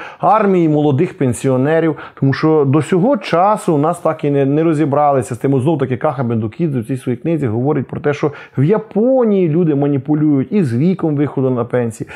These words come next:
і з пенсійними виплатами. А у нас пенсійний фонд, ні я, і Міністерство соціальної політики, вони от з п'ятнадцятого року вже кілька разів намагаються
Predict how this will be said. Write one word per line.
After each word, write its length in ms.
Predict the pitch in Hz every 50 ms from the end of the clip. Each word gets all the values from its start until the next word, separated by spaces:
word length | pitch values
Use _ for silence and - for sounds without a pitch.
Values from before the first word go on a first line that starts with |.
| - - - - -
і 180 | - 226 226 202
з 60 | -
пенсійними 640 | - - 208 196 - - 202 202 196 196 190 185 185
виплатами. 640 | 170 147 156 160 160 156 160 131 127 120 127 123 - -
А 120 | 120 220
у 100 | 240 262
нас 320 | 269 294 285 277 - - - - - - _
пенсійний 540 | - - 208 190 - - 240 240 220 202 190
фонд, 420 | - - - 214 220 220 214 202 - - - - - -
ні 200 | - 160 175 180
я, 180 | 180 185 185 185 -
і 180 | 190 185 185
Міністерство 520 | 180 185 185 165 - - 190 180 175 175 165
соціальної 480 | 156 165 156 - 185 180 180 180 180
політики, 480 | 165 - 190 190 214 196 185 170 170 139
вони 240 | 135 143 165 208 226
от 160 | 202 180 170
з 40 | -
п'ятнадцятого 600 | - 165 - 160 170 160 147 - - - 160 160
року 220 | 170 160 - 135
вже 120 | 127 127 135
кілька 440 | 131 - 226 247 233 208 208 196
разів 760 | 185 180 165 139 107 104 123 143 156 160 156 147 139 123 123 120
намагаються 720 | 131 139 147 127 131 170 170 165 156 151 - 156 147